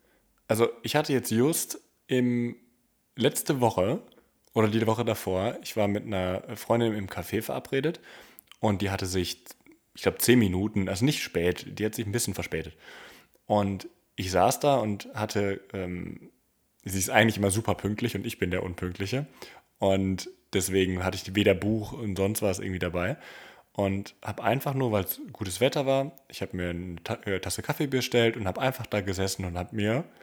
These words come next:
was hab ich mir angeguckt? Ich glaub, ich hab mir den Baum angeguckt oder die, die Straße, da waren so ein paar Autos hin und her gefahren und hab ich mir das einfach mal angeguckt. Die Leute haben mich angeguckt, als ob ich von einer anderen Welt wäre, ähm, weil ich nichts zu tun hatte.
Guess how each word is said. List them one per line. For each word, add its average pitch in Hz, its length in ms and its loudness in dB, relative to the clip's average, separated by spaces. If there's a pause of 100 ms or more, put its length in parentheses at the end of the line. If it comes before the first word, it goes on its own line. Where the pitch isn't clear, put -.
(880)
was 107 100 0
hab 147 100 6
ich 170 100 6
mir 151 120 4
angeguckt? 147 220 4
Ich 120 60 -2
glaub, 127 120 4
ich 120 60 6
hab 143 60 6
mir 123 80 6
den 113 140 6
Baum 117 240 12
angeguckt 92 480 -2
oder 95 180 0
die, 95 260 -8
die 92 200 -8
Straße, 101 400 0
da 95 120 0
waren 92 140 -2
so 92 80 -8
ein 90 60 -10
paar 107 140 -8
Autos 113 260 -2
hin 101 100 -8
und 95 100 -6
her 95 120 0
gefahren 92 280 -4 (240)
und - 80 -20
hab 120 80 -4
ich - 100 -10
mir 127 60 -2
das 135 140 0
einfach 92 180 -6
mal 85 100 -6
angeguckt. - 280 -12 (380)
Die 101 160 0
Leute 131 340 6
haben 110 160 4
mich 101 180 -4
angeguckt, 135 560 2
als 110 180 -6
ob 110 100 0
ich 120 100 -2
von 101 160 0
einer 104 100 0
anderen 95 520 -6
Welt 170 400 0
wäre, 90 500 0 (640)
ähm, 107 400 2 (260)
weil 104 140 6
ich - 160 -4
nichts - 220 -8
zu 123 80 -6
tun 208 240 -2
hatte. 90 280 -8